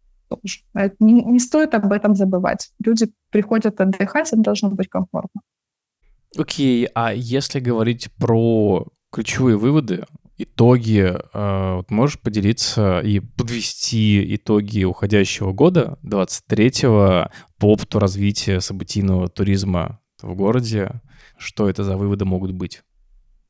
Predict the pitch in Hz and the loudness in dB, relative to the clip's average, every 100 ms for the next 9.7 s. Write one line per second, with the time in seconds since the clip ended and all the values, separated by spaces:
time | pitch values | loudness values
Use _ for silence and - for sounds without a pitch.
0 | _ _ _ _ _ _ _ _ - 208 | _ _ _ _ _ _ _ _ -6 0
1 | 196 196 208 185 196 196 254 349 - 277 | 2 4 4 4 2 2 4 2 2 2
2 | 220 202 214 _ _ 208 196 202 208 208 | 2 -2 -8 _ _ -2 0 2 2 2
3 | 214 196 190 202 190 185 185 190 202 311 | 4 2 2 0 0 0 0 2 4 4
4 | 320 - - 202 196 190 - _ _ _ | 2 -2 -2 0 2 0 -6 _ _ _
5 | _ _ 320 220 202 226 226 196 202 208 | _ _ 2 4 4 4 2 2 2 2
6 | 185 - 320 330 247 247 - 226 208 208 | 0 0 -2 -2 0 0 2 2 2 2
7 | 208 202 190 - - 175 240 240 - 196 | 4 4 2 -8 -4 2 2 2 -2 0
8 | 196 214 196 180 - 214 240 - _ _ | 2 2 0 -2 0 -2 -2 -6 _ _
9 | _ - 226 190 190 - | _ -2 0 0 -2 -10